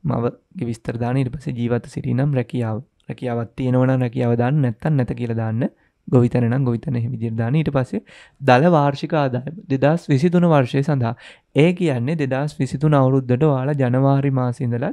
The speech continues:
දෙදහස් විසිතුනේ දෙසැම්බර් දක්වා ඔයාලගේ ආදායම සහතික කරගන්න ඕනේ. මෙතෙන්දී නංගි මල්ලි ඔයාලගේ අම්මා තාත්තා මාසෙකට හරියටම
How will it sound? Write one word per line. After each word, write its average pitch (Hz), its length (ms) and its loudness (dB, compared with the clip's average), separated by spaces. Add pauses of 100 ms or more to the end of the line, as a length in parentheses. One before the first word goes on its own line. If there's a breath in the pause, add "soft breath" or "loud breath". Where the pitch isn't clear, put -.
දෙදහස් 131 340 -4
විසිතුනේ 139 400 -4
දෙසැම්බර් 160 460 0
දක්වා 160 400 -4
ඔයාලගේ 131 440 -4 (1120)
ආදායම 131 680 0 (360)
සහතික 123 500 -8
කරගන්න 117 420 -4
ඕනේ. 147 240 0
මෙතෙන්දී 143 340 0
නංගි 123 220 0
මල්ලි 123 260 0
ඔයාලගේ 135 500 -2 (440)
අම්මා 131 260 6
තාත්තා 131 380 -2
මාසෙකට 135 680 -2 (560)
හරියටම 135 540 4